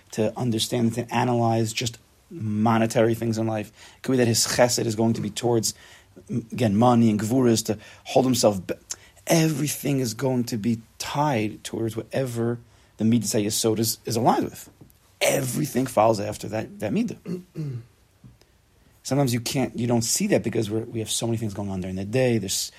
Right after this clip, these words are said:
we're so multifaceted. You don't really realize this, but if a person would really stop and think about where, where is his Iker Tshuka, you'll see that most of your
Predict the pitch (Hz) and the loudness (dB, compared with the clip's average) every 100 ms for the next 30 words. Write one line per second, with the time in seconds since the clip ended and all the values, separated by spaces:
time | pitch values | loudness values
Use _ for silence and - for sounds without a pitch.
0 | - - 98 - 131 127 117 117 120 113 | -20 -12 -2 2 4 6 8 6 6 0
1 | - 117 135 - - 98 - - - - | -4 -4 -4 -4 -6 -10 -12 -18 -20 -20
2 | _ 107 120 107 120 104 98 175 101 90 | _ 2 4 6 4 4 6 8 8 4
3 | 95 - 101 - - 127 117 110 98 90 | -4 -4 -4 -6 -2 0 0 0 -2 -2
4 | 101 123 139 110 98 - 117 117 98 98 | 0 2 2 2 0 -2 -2 -2 -6 -4
5 | 160 147 110 - _ - _ _ _ _ | -2 -2 -4 -18 _ -20 _ _ _ _
6 | _ _ - 104 110 107 95 - _ _ | _ _ -10 0 2 2 0 -8 _ _
7 | _ _ _ _ _ _ 101 101 120 127 | _ _ _ _ _ _ -10 0 4 4
8 | 131 113 - _ _ _ - 113 123 143 | 2 0 -6 _ _ _ -8 0 2 4
9 | 113 - 113 107 - 180 - 87 82 - | 0 -4 -8 -6 -4 -4 -4 -6 -10 -12
10 | - 110 117 - 269 175 - 82 92 104 | -4 -2 0 0 -2 -4 -4 -6 -2 -2
11 | 110 117 101 104 101 101 | -2 -2 -2 0 0 -2